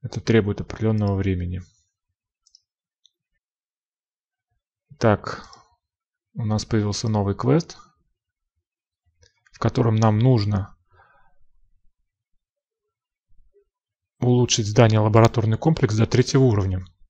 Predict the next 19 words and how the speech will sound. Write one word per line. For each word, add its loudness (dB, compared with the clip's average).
<clears throat> -2
Напомню, 2
что -2
В -4
недавнем 4
времени 4
мы 0
уже 2
сделали, 4
улучшили -2
лабораторный -2
комплекс -6
до -6
второго 4
уровня. -4
Можем -2
сейчас -2
ещё -6
раз -6